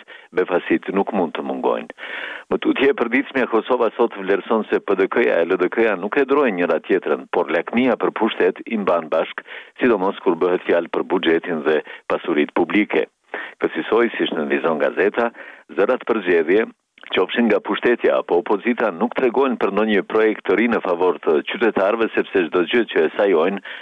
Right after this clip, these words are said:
në prapaskenë liderët aktual e bëjnë për interesin e tyre personal dhe as pak për interesin publik. Por, siç vlerëson gazeta, ndryshimi i kësaj radhe do të varet shumë nga votuesit, siç thuhet, të shkelur dhe të tradhtuar.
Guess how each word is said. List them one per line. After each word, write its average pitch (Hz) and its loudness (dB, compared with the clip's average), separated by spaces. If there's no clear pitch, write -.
në - -2
prapaskenë 101 0
liderët 98 2
aktual 104 0
e 120 2
bëjnë 98 2
për 104 2
interesin 85 0
e 82 0
tyre 87 2
personal 95 -2
dhe 82 2
as - -8
pak 85 -2
për 85 0
interesin 80 0
publik. 101 -2
Por, 67 0
siç 90 0
vlerëson 98 0
gazeta, 104 0
ndryshimi 123 0
i 117 -6
kësaj 117 2
radhe 92 2
do 95 0
të 82 -4
varet 80 0
shumë 87 -2
nga 73 2
votuesit, 87 0
siç - -2
thuhet, 80 0
të - 0
shkelur 78 2
dhe 67 2
të 71 0
tradhtuar. 65 -4